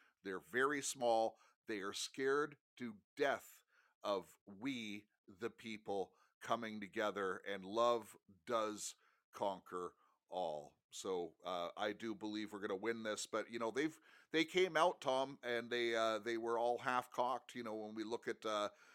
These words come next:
the pandemic over the last, or the plandemic over the last two years or whatever, it, you know, they might have accomplished some of their goals, but it failed because now the, you know, the people are waking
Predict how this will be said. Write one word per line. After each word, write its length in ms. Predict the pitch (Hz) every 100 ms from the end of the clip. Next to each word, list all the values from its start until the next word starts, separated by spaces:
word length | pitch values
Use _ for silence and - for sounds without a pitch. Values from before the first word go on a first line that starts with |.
| - -
the 80 | 101
pandemic 640 | 127 113 110 123 127 127 123
over 160 | 107
the 60 | 110
last, 380 | 110 110 110 -
or 140 | 107
the 100 | 98
plandemic 800 | - 131 131 127 120 113 113 -
over 160 | 120 104
the 40 |
last 360 | 107 107 107 -
two 180 | 127 110
years 460 | 110 135 139 120
or 20 |
whatever, 340 | 113 107 104 104 - - _ -
it, 160 | 131 -
you 140 | 117 123
know, 180 | 113 98 110
they 120 | 120
might 240 | 113 131 123
have 100 | 110
accomplished 600 | - 123 113 123 - -
some 180 | 165 156
of 100 | 123
their 140 | 117
goals, 480 | 104 110 104 107 - 95
but 200 | 117 - -
it 140 | 110 - -
failed 480 | 139 165 127 107 107
because 520 | 110 - 110 107 - - - _ 95
now 500 | 120 135 123 113 -
the, 240 | 110 107 98 _ 101
you 120 | 123
know, 240 | 113 104 98 _ _ -
the 100 | 104 -
people 400 | - 165 165 117 90
are 140 | 107
waking 480 | 101 113 113 117